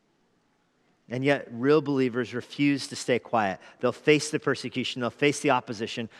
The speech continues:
because they have this kind of faith that compels their speech, which naturally leads to the second question. What kind of faith is it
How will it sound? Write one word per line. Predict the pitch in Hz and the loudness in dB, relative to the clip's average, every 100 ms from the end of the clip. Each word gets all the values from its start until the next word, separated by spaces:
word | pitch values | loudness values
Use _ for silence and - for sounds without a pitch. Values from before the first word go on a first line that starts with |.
| - | -14
because | 120 135 107 | -6 -4 -2
they | 120 | 0
have | 123 123 104 | 2 0 0
this | 120 - | -4 -4
kind | - 139 143 | -6 -4 -2
of | 156 | -4
faith | - 131 120 - - - _ | 0 2 2 0 -10 -20 _
that | 120 | -6
compels | - 123 - 123 117 | -6 -6 0 0 0
their | 127 117 | -2 -4
speech, | - 131 - | -4 -6 -6
which | 127 120 156 | -8 -6 0
naturally | 156 - 151 135 | 0 0 0 0
leads | 127 | 0
to | - | -4
the | 120 | -6
second | 127 - 120 | -4 -6 -2
question. | 151 131 117 95 - - - | 0 0 -4 -10 -14 -20 -4
What | 120 165 - | 2 2 2
kind | - 156 165 165 | -2 0 0 2
of | 160 | 0
faith | - - 143 123 - | 2 2 2 0 2
is | 180 151 | 4 4
it | 123 113 | 2 -4